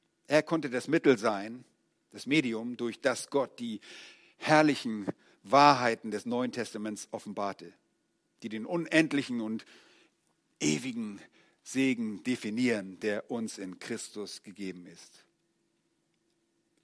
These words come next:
Diese Kapitel befassen sich also alle damit, dass wir durch unsere Zugehörigkeit zu Christus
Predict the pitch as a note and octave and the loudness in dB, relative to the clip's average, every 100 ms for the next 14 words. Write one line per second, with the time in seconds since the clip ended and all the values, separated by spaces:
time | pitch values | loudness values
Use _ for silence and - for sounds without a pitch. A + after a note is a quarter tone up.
0 | _ _ C#3 D#3 G3+ G#3+ B3+ D#3+ E3 F#3 | _ _ 0 0 2 10 12 12 12 10
1 | A3+ - - - _ _ _ _ _ - | 6 -8 -20 -20 _ _ _ _ _ -20
2 | _ _ B2 F#3+ G3+ G3+ F#3 F3+ F#3+ F3 | _ _ 6 8 8 4 2 12 12 12
3 | E3 A3 B3 A#3+ F#3+ F3 F3+ - - - | 10 10 12 10 10 6 6 -8 -18 -20
4 | _ _ _ _ _ _ _ C3+ D3 D3+ | _ _ _ _ _ _ _ 0 2 8
5 | D#3 D3+ C#3+ D3+ D3+ - G#3+ A#3 F#3 F3+ | 10 12 10 6 4 4 2 2 6 10
6 | D#3+ C#3+ - - - _ - - A#3+ A3 | 10 10 2 -20 -20 _ -6 2 2 8
7 | G#3+ F3 G#3 G3+ G#3 - F#3 F#3 G3 - | 8 10 8 8 4 6 12 12 12 6
8 | - - _ _ - _ _ _ _ _ | -10 -16 _ _ -20 _ _ _ _ _
9 | _ - A3 C4 A3 G3 - C#3+ C3+ - | _ -2 2 4 8 8 8 4 4 0